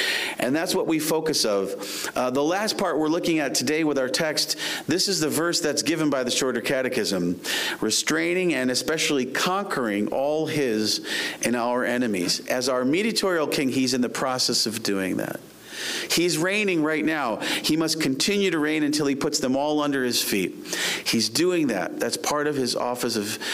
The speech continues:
uh, mediatorial king on our behalf graciously and in a sense in power over the earth. Again, our text today,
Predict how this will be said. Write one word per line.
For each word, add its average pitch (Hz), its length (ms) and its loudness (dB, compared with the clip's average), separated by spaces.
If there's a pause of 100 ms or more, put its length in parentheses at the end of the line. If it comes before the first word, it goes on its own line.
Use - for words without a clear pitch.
(160)
uh, 104 120 0
mediatorial 131 540 2
king 135 280 0
on 127 240 -2
our 156 160 0
behalf 143 440 -2
graciously 110 840 0 (400)
and 113 160 2
in 110 80 2
a 110 160 0
sense 143 580 0 (280)
in 117 220 2
power 123 600 0
over 110 280 2
the 104 180 2
earth. 98 460 -2 (1900)
Again, 139 260 0
our 160 140 -2
text 170 560 -2
today, 127 720 0